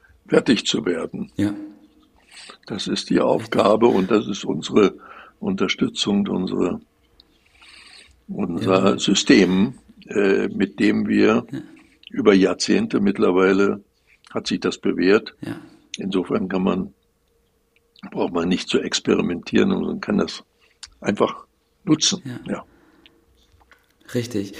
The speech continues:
Speaker 2: Unsere Vision ist es also, Bert, und unser primäres Ziel mit dem Liberty-System, den Menschen dabei zu helfen,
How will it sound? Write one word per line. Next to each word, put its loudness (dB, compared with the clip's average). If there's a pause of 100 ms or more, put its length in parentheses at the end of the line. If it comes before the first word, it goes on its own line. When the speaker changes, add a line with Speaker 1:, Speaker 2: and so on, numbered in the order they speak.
(140)
Speaker 2:
Unsere 6
Vision 4
ist -2
es -2
also, -4
Bert, -2
und 0
unser 0
primäres 0
Ziel -2
mit -2
dem -2
Liberty-System, -2 (300)
den 4
Menschen 4
dabei 0
zu -4
helfen, 0